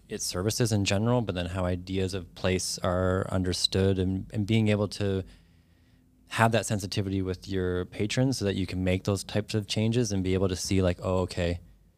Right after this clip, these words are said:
this is working, but it could actually work a little bit better if we just make this, this kind of change." So may-, maybe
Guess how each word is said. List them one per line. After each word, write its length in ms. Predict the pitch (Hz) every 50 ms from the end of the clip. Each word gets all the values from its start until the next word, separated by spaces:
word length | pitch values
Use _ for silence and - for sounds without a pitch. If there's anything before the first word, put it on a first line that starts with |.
| _ _ _ _ _ - _ _ _ _ _ _ _ _ _ _
this 140 | - 123 -
is 200 | 143 123 107 101
working, 440 | 110 127 131 123 - - 101 101 101
but 100 | 98 95
it 140 | 95 92 -
could 100 | - 104 104
actually 260 | 101 98 - - 98
work 200 | 92 95 90 -
a 20 | 90
little 120 | 92 85
bit 140 | 87 85 -
better 200 | - 95 90 90
if 120 | 85 - -
we 60 | 90
just 180 | 85 87 -
make 180 | 95 87 85 85
this, 200 | - 90 - - - - - - _ _ _ _ _ _ _ _ _
this 300 | 92 87 - - - - - -
kind 160 | - - -
of 80 | 85 82
change." 400 | - - - 87 82 80 85 -
So 100 | - 101
may-, 120 | 98 107
maybe 480 | 117 110 107 107 107 110 107 104 101 -